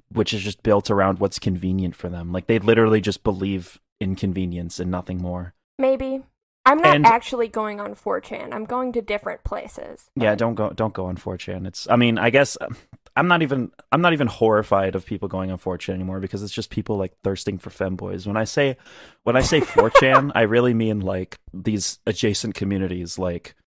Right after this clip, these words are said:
Speaker 1: like,
Speaker 2: Mm-hmm.
Speaker 1: incel spaces or, like, fucking alt-right forums or gripers and sh-, like, gri-, gri-, griper spaces and shit. Um,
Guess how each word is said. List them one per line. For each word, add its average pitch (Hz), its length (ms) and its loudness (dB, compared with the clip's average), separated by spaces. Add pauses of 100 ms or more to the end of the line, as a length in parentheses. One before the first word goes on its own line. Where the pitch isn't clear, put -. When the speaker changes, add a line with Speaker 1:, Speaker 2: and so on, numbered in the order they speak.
(120)
Speaker 1:
like, - 160 0
Speaker 2:
Mm-hmm. 208 220 -2
Speaker 1:
incel 98 340 2
spaces 95 720 -6
or, 92 120 -6
like, 90 380 -8 (200)
fucking 95 520 -6 (540)
alt-right 98 480 -4
forums 92 560 -4
or 92 80 -12
gripers 95 680 -8
and 92 120 -10
sh-, - 160 -14
like, 90 160 -6
gri-, 98 220 -6
gri-, 107 240 -8 (300)
griper 95 420 -6
spaces 92 420 -8
and 90 100 -6
shit. 101 300 -2 (600)
Um, 120 280 2